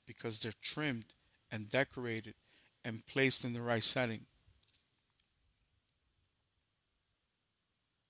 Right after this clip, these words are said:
What I didn't realize was that I was looking at a time machine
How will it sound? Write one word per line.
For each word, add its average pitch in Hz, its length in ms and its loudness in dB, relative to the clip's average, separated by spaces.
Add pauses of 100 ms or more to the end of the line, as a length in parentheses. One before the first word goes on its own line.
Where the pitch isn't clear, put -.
(760)
What 131 160 2
I 135 80 8
didn't 143 400 4
realize 135 600 6
was 123 220 -2
that 123 140 4
I 120 40 6
was 120 280 0
looking 135 260 2
at 123 140 4
a 120 40 2
time 135 380 4
machine 113 460 4